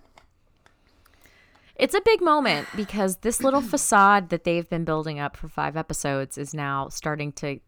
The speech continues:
Speaker 1: there's chinks in the armor. And not because they've been so
Speaker 2: Mm-hmm.
Speaker 1: sneaky up until this point. Honestly, it's a miracle they haven't been caught earlier.
Speaker 2: Yeah, they're really
Speaker 1: Like,
Speaker 2: not good at the
Speaker 1: I
Speaker 2: sneaking
Speaker 1: honestly
Speaker 2: around.
Speaker 1: think on some level they want to get caught because it's easier than telling people.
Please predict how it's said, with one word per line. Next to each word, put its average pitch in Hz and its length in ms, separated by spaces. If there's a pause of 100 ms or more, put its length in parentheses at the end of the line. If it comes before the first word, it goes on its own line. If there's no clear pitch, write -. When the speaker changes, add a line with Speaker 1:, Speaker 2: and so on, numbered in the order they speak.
(180)
Speaker 1:
there's 160 320
chinks 233 320
in 180 100
the 160 60
armor. 143 440 (100)
And 214 220
not 277 280
because 330 320
they've 269 260
been 240 240
so 180 340
Speaker 2:
Mm-hmm. 208 120
Speaker 1:
sneaky 196 360
up - 180
until 180 280
this 160 160
point. 143 320
Honestly, 175 440
it's 156 140
a 160 40
miracle 156 380
they 147 100
haven't 156 180
been 151 100
caught 147 200
earlier. - 500 (760)
Speaker 2:
Yeah, 165 460
they're 214 200
really 214 260
Speaker 1:
Like, 180 60
Speaker 2:
not 147 180
good 151 100
at 143 60
the 277 80
Speaker 1:
I 349 80 (100)
Speaker 2:
sneaking 294 220
Speaker 1:
honestly 349 340
Speaker 2:
around. 320 60
Speaker 1:
think 294 260
on 226 180
some 175 340
level 185 420
they 165 140
want 139 400
to 196 80
get 190 200
caught 190 320
because 180 220
it's - 100
easier 170 280
than 147 180
telling 135 420
people. 269 440